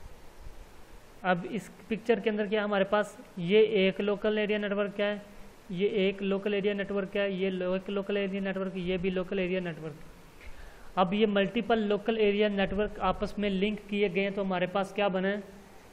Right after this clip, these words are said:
Metropolitan Area Network मैन। अब इसके कुछ advantages और disadvantages हैं हमारे पास।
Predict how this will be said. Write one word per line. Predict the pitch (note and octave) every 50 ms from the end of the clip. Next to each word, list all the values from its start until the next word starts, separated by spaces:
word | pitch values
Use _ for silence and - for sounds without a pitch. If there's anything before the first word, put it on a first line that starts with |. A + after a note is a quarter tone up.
| - - F#3
Metropolitan | F#3+ F#3+ F#3 - G3+ G3+ G3 - G3+ F#3+ F#3 G#3 G3+ G3+
Area | - F#3 F3+ F3+ F#3+ G3
Network | F#3+ F#3 F3+ F#3 F#3 G3 G3+ - - - - - - - F#3
मैन। | F3 F3 F3+ E3+ D#3+ D3+ D3 C#3+ C#3+ - - - - - - - - - - - - - - - - - - - - - - - - - - - - - - - - - - - - - - - - -
अब | F#3+ E3+ G3+
इसके | G#3 - - A#3+ A3
कुछ | - A#3+ A3+ -
advantages | A3+ G#3 F#3 G3 G#3 G#3 G3+ F3 - - - A3 G#3 A3
और | B3 G#3+ F3
disadvantages | F3+ G3 - A3 G#3 F#3 F#3 G3+ G3+ G3 E3+ - - G#3+ G3+
हैं | G#3+ G#3
हमारे | G3+ G3+ F#3+ F#3+
पास। | G3 G3+ G3 G3+ G3 -